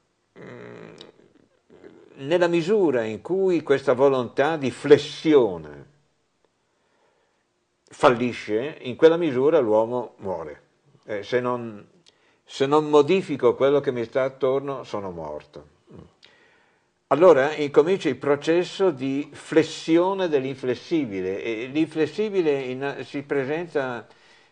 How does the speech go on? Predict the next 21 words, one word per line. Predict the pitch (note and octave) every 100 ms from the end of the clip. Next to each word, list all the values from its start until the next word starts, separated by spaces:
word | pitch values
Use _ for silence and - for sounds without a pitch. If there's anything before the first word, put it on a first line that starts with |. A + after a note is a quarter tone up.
| _ _ -
sia | B2+ - A3 A3
nelle | F3 D3+ C3+
forme | B2 C#3 D#3 E3 D3+ C#3+ B2
della | B2+ B2
durezza | A2+ B2 B2+ C3 C#3+ - D3 C3+
dell'ambiente | A#2+ A2+ G#2+ G#2 A#2 C3 B2+ B2+
in | A2
cui | G2 A#2+ B2
l'uomo | G#2 G#2+ A2+ A#2+
iniziale | A2+ G2+ - G2 F#2+ G#2 G2+
vive, | E2 F#2 E2 D#2 D2+
l'uomo | G2 F#2+ G2 F#2+ F2+
arcaico | F2 - G2+ G#2 G2+ F#2
vive, | F2+ F2+ D#2+ D2+ _ _ _ _ _ _ _ -
eh, | B2
sia | C#3+ G3+ G#3
nella | C#3+ A2
forma | C3+ C3+
del | G2+
divino, | F2 E2+ A#2+ G2 D2+ - _ _ _
eh, | - A2 - A2 G#2+